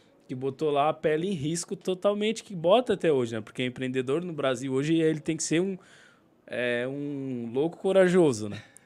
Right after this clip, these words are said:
Todos os dias, é, aumenta um negócio, aumenta outro, é,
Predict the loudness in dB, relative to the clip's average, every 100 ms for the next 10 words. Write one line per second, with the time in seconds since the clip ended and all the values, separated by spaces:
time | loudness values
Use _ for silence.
0 | _ 6 6 6 0 0 -2 4 6 4
1 | 2 -10 -12 -12 -10 -10 -14 -18 -20 _
2 | -20 -20 -8 -4 0 0 2 0 0 2
3 | 6 6 6 2 -6 -6 -6 -4 -2 -2
4 | 0 0 0 -6 -6 -4 -2 -4 -6 -8